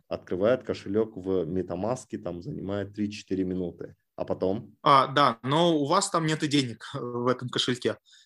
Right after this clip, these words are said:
Speaker 2: А, есть, а, очень простой на данный момент способ купить крипту — это на централизованной бирже.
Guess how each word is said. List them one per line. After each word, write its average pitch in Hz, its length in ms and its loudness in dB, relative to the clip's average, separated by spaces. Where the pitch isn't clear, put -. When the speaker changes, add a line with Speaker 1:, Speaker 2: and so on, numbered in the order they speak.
Speaker 2:
А, 117 180 4
есть, 165 560 6
а, 131 300 4
очень 156 380 2
простой 151 420 2
на 139 120 -2
данный 143 260 0
момент 139 320 -6
способ 202 400 -4
купить - 440 -6
крипту — 220 440 4
это 135 360 4
на 131 140 0
централизованной 135 840 2
бирже. 117 400 -2